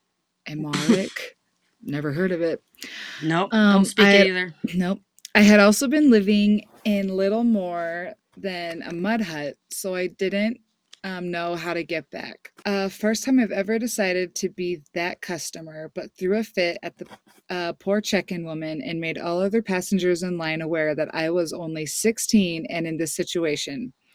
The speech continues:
Speaker 2: Wasn't getting anywhere until a call came through for me at the check-in desk. It was the pilot of the plane. Some kind of passenger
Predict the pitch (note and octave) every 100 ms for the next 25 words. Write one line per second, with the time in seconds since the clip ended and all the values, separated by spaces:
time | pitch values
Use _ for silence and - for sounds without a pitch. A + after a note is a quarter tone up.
0 | - - - - _ - F#3+ G3+ B3 C4+
1 | C#4+ C4 F#3+ F3+ E3+ D#3+ D#3+ E3 E3 F#3
2 | F3 E3+ - B3 D4 F4+ G3 D#3 C#3+ E3+
3 | D#3+ D3 E3 D#3+ D3+ D3+ D3+ - - -
4 | _ - F#3 F#3+ F#3 A3 G#3+ F#3 D#3 G2
5 | - - _ _ _ _ _ _ - -
6 | - - G3+ - G3+ F3+ F#3 F3+ F#3+ A3+
7 | A#3+ A#3 B3 - E3+ D#3+ - - F3+ F#3+
8 | A#3 C#4 D#4+ A3 F#3 F3+ F3 D#3 D#3 D#3